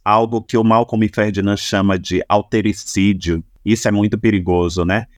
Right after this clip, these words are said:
É a incapacidade de conviver, de coexistir com os diferentes. Então, isso foi introjetado naquele momento. O genocídio indígena no continente americano,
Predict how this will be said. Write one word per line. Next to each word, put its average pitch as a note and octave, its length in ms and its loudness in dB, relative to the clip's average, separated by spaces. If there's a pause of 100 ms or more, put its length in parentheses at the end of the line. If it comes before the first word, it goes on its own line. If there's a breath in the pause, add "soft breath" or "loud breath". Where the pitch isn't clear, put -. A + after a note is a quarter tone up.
É G#2 100 -2
a A2 60 2
incapacidade A#2 1200 -2
de E2+ 220 -4
conviver, B2+ 960 -2 (220)
de A2+ 140 -8 (100)
coexistir C#3+ 800 0
com D3 120 -2
os C3+ 80 -2
diferentes. B2 920 -4 (220)
Então, G#2+ 440 0
isso D#3+ 300 0
foi D3+ 160 0
introjetado C3 920 0
naquele B2+ 360 -2
momento. A#2 480 0
O F#2 60 -2
genocídio A2+ 720 0
indígena A2+ 720 0
no A2 100 -2
continente A2+ 540 0
americano, A2 760 0